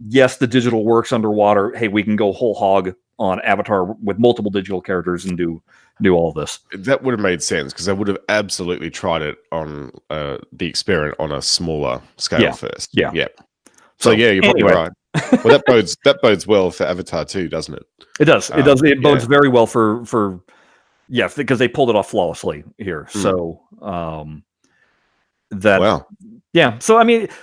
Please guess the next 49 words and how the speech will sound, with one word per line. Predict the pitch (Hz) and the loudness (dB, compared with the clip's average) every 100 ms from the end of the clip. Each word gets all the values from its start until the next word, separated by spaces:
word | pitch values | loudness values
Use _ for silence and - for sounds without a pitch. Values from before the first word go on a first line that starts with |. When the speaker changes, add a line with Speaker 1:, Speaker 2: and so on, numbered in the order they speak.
| _ _ 170 | _ _ 0
Speaker 2:
That | 160 | 2
Speaker 1:
yeah, | |
Speaker 2:
sounds | 139 - | 4 4
good. | 143 175 160 | 2 4 2
Speaker 1:
it's | - | 4
one | 202 | 2
of, | 202 | 4
it's | 180 | 2
one | 214 | 2
of | 233 | 2
Speaker 2:
I | |
Speaker 1:
these | 160 | 2
Speaker 2:
can | 156 | 2
Speaker 1:
movies | 156 147 | 2 4
Speaker 2:
see | |
Speaker 1:
that | 143 | 2
Speaker 2:
it. | 139 | 2
Speaker 1:
I | 131 | -2
totally | - 165 160 127 | 2 2 2 -2
went | 120 131 | -4 -6
watching | 101 107 110 120 | -4 -4 -4 -6
it | 113 113 _ _ _ - | -6 -8 _ _ _ -4
on | 107 98 95 98 _ _ _ | -2 -2 -6 -12 _ _ _
probably | 120 107 101 | -4 -2 -2
too | - 117 | -2 -2
much | 104 - | 0 -2
of | 95 | -4
a | |
technical | - - 107 104 | -4 -4 -4 -6
scale. | - 110 107 110 _ _ _ _ _ - | -2 0 0 0 _ _ _ _ _ -4
And | 107 90 | -2 -2
Speaker 2:
Hmm. | 78 | -6
Speaker 1:
so | - - 107 98 95 92 92 90 - _ _ _ _ - _ | -10 2 4 4 4 0 -4 -8 -14 _ _ _ _ -20 _
when | 120 104 | -2 0
I | 98 95 | 2 0
watch | 98 101 - | 2 2 2
it | 90 | -2
again, | 85 90 95 95 | -2 0 2 0
I'll | 107 95 | -2 -2
be | 92 | 0
able | 87 | 0
to | 92 | -2
just | 87 90 - | -4 -4 -6
enjoy | 87 82 87 | -6 -6 -6
it | |
for | - | -8
what | 85 82 | -6 -6
it | 78 | -6
is. | 80 85 - | -8 -8 -12